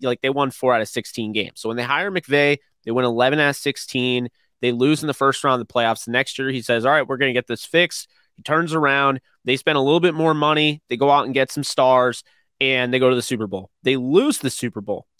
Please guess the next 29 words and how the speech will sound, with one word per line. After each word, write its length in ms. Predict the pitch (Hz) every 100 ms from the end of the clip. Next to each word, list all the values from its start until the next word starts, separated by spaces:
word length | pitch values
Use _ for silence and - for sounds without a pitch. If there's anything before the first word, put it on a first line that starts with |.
| -
Twenty 280 | 160 156 160
nineteen 460 | 147 - 190 196
rolls 260 | 165 135 127
along. 380 | 123 113 104 - _ -
They 100 | 151
miss 420 | 127 135 196 -
the 160 | 190 175
playoffs 600 | - 170 190 110 95 -
despite 500 | 123 - 143 160 -
win-, 300 | - 147 165
having 320 | - 151 165
a 80 | 143
winning 300 | 135 156 135
record. 460 | 127 156 120 98 _ _ _ -
That's 240 | 120 -
kind 200 | - 175
of 80 | 170
the 80 | 156
way 160 | 165
the 160 | 143 139
N 80 | 147
F 160 | 143
L 200 | 151 139
is. 260 | 147 170 110
But 340 | - 151 165 _ _ _ _
twenty 280 | 127 139 147
twenty 320 | 175 214 196
comes 240 | 165 143
along. 380 | 131 131 127